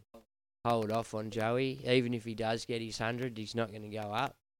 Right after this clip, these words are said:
So you should still have the money to do it next week. But, yeah, this week I'd be looking at Buller at four hundred or five hundred K.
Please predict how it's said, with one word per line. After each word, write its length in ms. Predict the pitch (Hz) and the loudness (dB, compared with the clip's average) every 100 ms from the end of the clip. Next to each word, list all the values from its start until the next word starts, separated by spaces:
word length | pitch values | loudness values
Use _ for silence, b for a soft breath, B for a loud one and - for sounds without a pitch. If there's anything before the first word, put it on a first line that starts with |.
| _ - _ _ _ _ | _ -20 _ _ _ _
So 120 | - | -2
you 100 | 101 | 0
should 180 | 98 117 | 0 -4
still 240 | 104 120 113 | -4 0 0
have 180 | 104 98 | 0 -4
the 80 | |
money 440 | 101 104 107 104 98 - | -4 -2 -2 -4 -8 -10
to 140 | 110 | -4
do 180 | 107 104 | 0 0
it 80 | 95 | 0
next 300 | 113 123 - | -2 0 0
week. 320 | 120 143 - - | 2 2 0 -2
But, 220 | 110 82 - _ _ _ _ _ _ - | -2 -2 -12 _ _ _ _ _ _ -10
yeah, 220 | - 110 107 | -2 0 2
this 240 | 117 - | 0 0
week 220 | 117 110 | 2 2
I'd 120 | 120 | 2
be 120 | 135 127 | 2 2
looking 260 | 127 117 | 2 -2
at 140 | 101 98 | -4 0
Buller 320 | 120 131 107 | 2 2 0
at 80 | - | -6
four 300 | - 110 110 | -2 0 0
hundred 320 | 110 113 107 | 0 -2 -4
or 120 | 104 95 | -6 -6
five 240 | 113 110 | -4 -2
hundred 320 | 110 107 98 | -4 -6 -6
K. 460 | - 107 107 110 101 | -2 0 2 0 -4